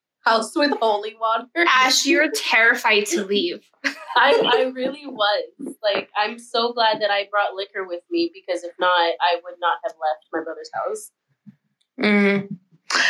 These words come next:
Speaker 3: Y'all, I'm, I'm having, like, like, I'm getting depressed. Like, I miss going over there on Sundays. Like,
Speaker 2: I know,
Speaker 3: and
Speaker 2: I miss
Speaker 3: seeing
Speaker 2: everybody.
Speaker 3: y'all. I know.
Speaker 1: I feel like it's been a long time.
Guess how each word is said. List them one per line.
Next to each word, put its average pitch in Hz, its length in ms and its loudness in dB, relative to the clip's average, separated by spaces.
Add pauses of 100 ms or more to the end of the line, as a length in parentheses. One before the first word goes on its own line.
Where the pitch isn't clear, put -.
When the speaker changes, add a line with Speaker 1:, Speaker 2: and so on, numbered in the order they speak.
(240)
Speaker 3:
Y'all, 254 120 4 (240)
I'm, 302 380 4
I'm 254 160 4
having, 269 440 4
like, 233 400 2 (220)
like, 233 300 2 (100)
I'm 233 240 2
getting 262 480 4
depressed. - 640 2
Like, 180 180 2
I 214 120 4
miss 220 340 2
going 202 240 2
over 190 180 4
there 180 240 4
on 190 100 -2
Sundays. 170 720 0
Like, - 440 0 (800)
Speaker 2:
I 240 100 4
know, - 60 6
Speaker 3:
and 214 80 4
Speaker 2:
I 208 60 4
miss 208 80 4
Speaker 3:
seeing 190 160 4
Speaker 2:
everybody. 196 160 4 (480)
Speaker 3:
y'all. - 40 -12 (160)
I 226 180 2
know. 208 880 2 (480)
Speaker 1:
I 208 60 2
feel 226 140 4
like 233 140 4
it's 240 120 2
been 196 140 4
a 190 80 4
long 180 280 4
time. 165 380 2